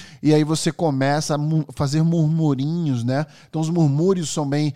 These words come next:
comuns com quem tá com raiva, porque você não quer ofender a pessoa, você não quer expressar dessa forma tão forte, mas também você precisa colocar pra fora. Então,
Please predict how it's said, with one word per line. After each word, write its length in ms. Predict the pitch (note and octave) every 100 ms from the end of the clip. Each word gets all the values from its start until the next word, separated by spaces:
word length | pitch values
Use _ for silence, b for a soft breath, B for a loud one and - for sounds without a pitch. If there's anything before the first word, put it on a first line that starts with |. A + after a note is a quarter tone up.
| B B B
comuns 520 | D#3 D3 C#3 D#3 D#3+
com 100 | D#3+
quem 140 | D3+
tá 180 | C#3+ D3
com 140 | C#3+
raiva, 340 | A#2+ C3 D3+ C#3
porque 160 | C3+
você 140 | - F#3
não 180 | G3 D#3 _
quer 140 | - B3+
ofender 400 | C#4+ G3 D3+ D3
a 20 |
pessoa, 300 | - A#2 A2+
você 180 | - F#3
não 120 | G3
quer 260 | - B3 D#4
expressar 600 | - - D3+ A#2+ C#3 B2+
dessa 280 | B2+ C3
forma 340 | A2+ - C3 B2
tão 200 | A#2+ A2+
forte, 420 | - D3 F3+ - B B B
mas 120 | - -
também 200 | E4 F4+
você 80 |
precisa 380 | F4+ G4 - D4
colocar 460 | D#4+ F4 - C#4+ -
pra 140 | C#4
fora. 420 | - - C#3+ C3+
Então, 200 | C3 F#3